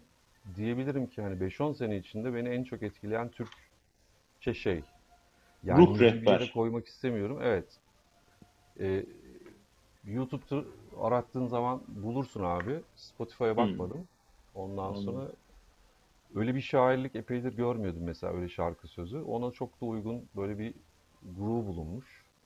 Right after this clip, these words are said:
Speaker 2: Hmm.
Speaker 1: E, belli ki iyi müzik dinlenmiş gençken falan. Altyapı sağlam. Ona zaten YouTube'dan yazıştık. Ben onu bir YouTube'da şey yapıyorduk ya biz, e, bizim Barış'la.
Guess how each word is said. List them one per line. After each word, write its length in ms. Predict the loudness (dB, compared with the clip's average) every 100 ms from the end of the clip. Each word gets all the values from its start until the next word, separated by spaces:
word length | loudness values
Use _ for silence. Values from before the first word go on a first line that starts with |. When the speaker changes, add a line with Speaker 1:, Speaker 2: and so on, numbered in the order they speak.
| _ _ _ _ _ -2
Speaker 2:
Hmm. 100 | 0
Speaker 1:
E, 540 | 2 0 -2 -4 -2
belli 320 | 0 0 -4
ki 120 | -4
iyi 200 | -4 -2
müzik 340 | -2 -4 -8 -6
dinlenmiş 680 | -2 0 -2 -4 -8 -16 -6
gençken 500 | -4 -4 -4 -4 -4 -8
falan. 240 | -8 -8 -8 _ _ -4
Altyapı 400 | -4 -2 -6 -12
sağlam. 440 | -6 -2 -2 -4 -10 _ -20 -20 _ -20 -20 -20 _ -10
Ona 180 | -8 -6
zaten 300 | -4 -2 -2
YouTube'dan 480 | -2 -8 0 2
yazıştık. 480 | 2 0 -2 -8 -4
Ben 100 | 0
onu 280 | 0 0 -4
bir 360 | -10 -12 -10 -10 -8 -6
YouTube'da 380 | -6 -6 -8
şey 180 | -2 0
yapıyorduk 460 | 0 -2 -6 -6 -4
ya 100 | -4
biz, 260 | -6 -16 _ _ _ _ -20 _ -10
e, 240 | -6 -4 -4
bizim 260 | -4 -2
Barış'la. 440 | -2 -4 -4 -6